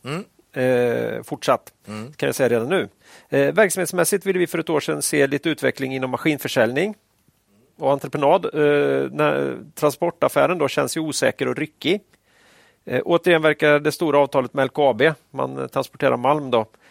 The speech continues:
Speaker 2: ligga nere under inledningen av det här året. Och, eh, förra året, ja, det gick ut, det förra gick ut vid årsskiftet.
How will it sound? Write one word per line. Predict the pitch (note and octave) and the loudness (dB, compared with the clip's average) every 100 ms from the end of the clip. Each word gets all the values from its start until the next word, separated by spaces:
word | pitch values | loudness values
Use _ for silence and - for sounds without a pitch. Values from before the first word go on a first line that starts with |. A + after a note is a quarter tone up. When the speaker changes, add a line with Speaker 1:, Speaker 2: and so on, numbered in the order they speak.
| _ _ - | _ _ -2
Speaker 2:
ligga | D3+ D#3 | 0 2
nere | D#3+ C#3 C#3+ | 4 4 2
under | D3+ D#3 | 0 -2
inledningen | D#3 C3+ B2+ | 2 2 2
av | C3 | 0
det | B2 | 0
här | A#2+ | 2
året. | A2+ F#3 - - _ _ _ _ _ _ _ _ | 2 0 -2 -16 _ _ _ _ _ _ _ _
Och, | D3 C#3+ - - | -2 -2 -2 0
eh, | D3 | 2
förra | C#3 F3+ E3 | 2 2 4
året, | E3 D#3 | 4 4
ja, | D3 E3 | 4 4
det | D#3+ | 2
gick | E3+ D#3 | -2 -4
ut, | C#3 - | -6 -4
det | |
förra | D3+ D#3+ | -2 0
gick | D3+ | -2
ut | D#3 | -4
vid | D#3 | -4
årsskiftet. | D3 C3 - - - | -4 -4 2 0 0